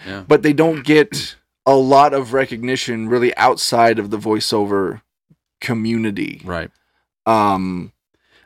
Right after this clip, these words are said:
Speaker 1: Like Corey Burton.
Speaker 2: Yes.
Speaker 1: He, uh,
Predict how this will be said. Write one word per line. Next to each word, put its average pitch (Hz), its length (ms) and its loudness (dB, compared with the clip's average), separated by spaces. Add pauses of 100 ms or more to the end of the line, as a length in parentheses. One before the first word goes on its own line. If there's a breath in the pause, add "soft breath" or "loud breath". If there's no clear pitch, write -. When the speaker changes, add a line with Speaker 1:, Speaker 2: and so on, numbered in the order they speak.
Speaker 1:
Like 107 180 -2
Corey 160 280 2
Burton. 98 540 0 (480)
Speaker 2:
Yes. 135 440 2
Speaker 1:
He, 156 280 0
uh, 123 300 0